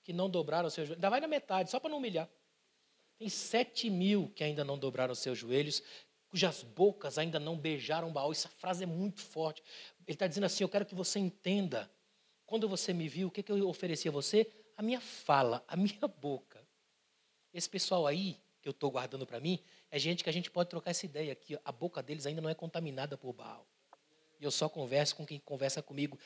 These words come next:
nesse canal de comunicação purificada.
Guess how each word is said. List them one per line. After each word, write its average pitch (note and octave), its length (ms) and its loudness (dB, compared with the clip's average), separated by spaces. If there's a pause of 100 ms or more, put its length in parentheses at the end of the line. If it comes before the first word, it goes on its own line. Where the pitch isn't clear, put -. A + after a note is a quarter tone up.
(160)
nesse G#3+ 340 4
canal E3 360 2
de D#3 80 -6
comunicação D3+ 680 -2
purificada. D3+ 840 -8